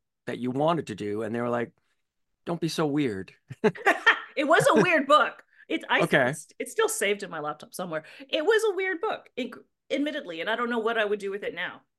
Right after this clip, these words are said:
Speaker 2: But, a-, a-,
Speaker 1: But
Speaker 2: and
Speaker 1: they
Speaker 2: there were
Speaker 1: sort of brought you back to
Speaker 2: Yeah.
Speaker 1: this sort of more mainstream idea.
Speaker 2: Yeah,
Speaker 1: And then it
Speaker 2: the
Speaker 1: didn't
Speaker 2: mainstream.
Speaker 1: work,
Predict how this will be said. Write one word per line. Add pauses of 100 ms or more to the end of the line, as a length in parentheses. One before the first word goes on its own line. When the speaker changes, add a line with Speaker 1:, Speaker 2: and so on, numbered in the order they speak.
Speaker 2:
But, (100)
a-,
a-,
Speaker 1:
But
Speaker 2:
and
Speaker 1:
they
Speaker 2:
there
were
Speaker 1:
sort
of
brought
you
back
to
Speaker 2:
Yeah.
Speaker 1:
this
sort
of
more
mainstream
idea. (260)
Speaker 2:
Yeah,
Speaker 1:
And
then
it
Speaker 2:
the
Speaker 1:
didn't
Speaker 2:
mainstream.
Speaker 1:
work,